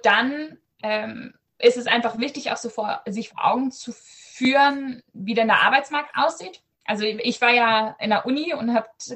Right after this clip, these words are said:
gerade internationale, ähm, Politik studiert, hab mein Auslandssemester in Vietnam gemacht zum Thema,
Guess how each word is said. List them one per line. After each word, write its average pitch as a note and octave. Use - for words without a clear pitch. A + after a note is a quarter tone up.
gerade C#4
internationale, A3+
ähm, G3
Politik A3+
studiert, A#3
hab B3+
mein G#3
Auslandssemester A3+
in G#3
Vietnam A#3+
gemacht G#3+
zum G#3
Thema, G3